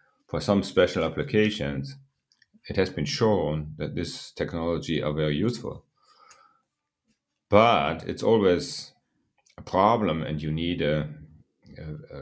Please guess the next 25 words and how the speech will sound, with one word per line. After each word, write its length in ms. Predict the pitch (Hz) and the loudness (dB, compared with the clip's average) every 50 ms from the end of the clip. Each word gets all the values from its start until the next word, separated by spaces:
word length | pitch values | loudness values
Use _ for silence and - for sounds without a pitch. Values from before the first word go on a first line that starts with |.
| 80 82 - - | -16 -16 -18 -18
a 60 | - - | -14 -12
clear 360 | - - - 120 120 113 104 | -8 -2 0 2 4 4 4
documentation 1200 | - 98 92 90 - 87 80 80 78 71 - 107 107 107 107 101 - - 64 67 73 80 85 82 - - | 2 0 0 0 -2 -2 -2 -2 -4 -2 0 2 2 2 2 0 -4 -6 -6 -6 -6 -8 -10 -10 -10 -8
that 160 | 78 76 76 | -6 -4 -2
there 140 | 80 78 78 | -2 -2 -2
are 60 | 78 | -2
no 160 | 80 82 82 | -2 -2 -4
side 300 | 82 - - 98 95 92 | -4 -2 0 0 0 0
effects, 440 | 87 - - 82 82 85 82 - - | 0 -2 -4 -2 -2 -2 -2 -4 -4
no 360 | 76 78 78 78 78 71 - - | -4 -2 -2 -2 -4 -4 -6 -8
immunogenic 720 | 78 80 80 76 73 78 76 71 71 76 78 82 90 82 | -6 -6 -4 -4 -2 -2 -4 -2 -2 -2 -2 -2 -2 -2
reactions, 560 | - 80 71 78 82 92 90 - - 82 80 78 | -2 -2 0 0 0 -2 -2 -4 -6 -8 -8 -6
for 200 | - 80 78 78 | -4 -4 -4 -2
example, 440 | 78 - 80 85 85 76 85 90 - - _ _ - - - - - - - - - - - - _ _ - | -2 -4 -4 -4 -4 -4 -6 -8 -8 -10 _ _ -20 -20 -20 -20 -20 -20 -20 -20 -20 -20 -20 -20 _ _ 0
and 160 | 95 95 - | 2 2 4
so 200 | - 95 90 87 | 6 8 8 8
on, 280 | 90 101 113 117 120 - - - _ _ _ _ _ _ _ _ | 8 8 6 4 2 0 -6 -12 _ _ _ _ _ _ _ _
before 340 | - - - 104 101 95 | -4 -2 2 2 2 4
you 60 | 87 82 | 2 2
can 160 | - 98 85 | 0 -2 -2
use 260 | 80 82 90 87 - | -2 -2 -2 -2 -2
it 120 | 78 69 | -4 -2
in, 360 | 76 76 76 73 73 - - - _ _ _ _ _ _ _ _ _ | -2 -2 -2 -2 -4 -6 -12 -18 _ _ _ _ _ _ _ _ _
in 120 | - 76 73 | -8 -4 0
humans. 560 | 78 104 113 95 73 62 62 - - - | 2 2 2 2 0 -2 -6 -8 -10 -14